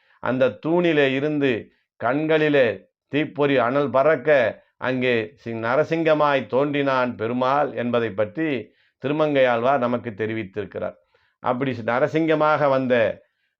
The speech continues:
பகவான் இரணியனை தூக்கி மடியிலே கிடத்தி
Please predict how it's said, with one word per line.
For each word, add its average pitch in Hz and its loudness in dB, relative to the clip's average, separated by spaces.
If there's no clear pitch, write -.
பகவான் 123 0
இரணியனை 139 0
தூக்கி 127 -4
மடியிலே 123 0
கிடத்தி 110 -4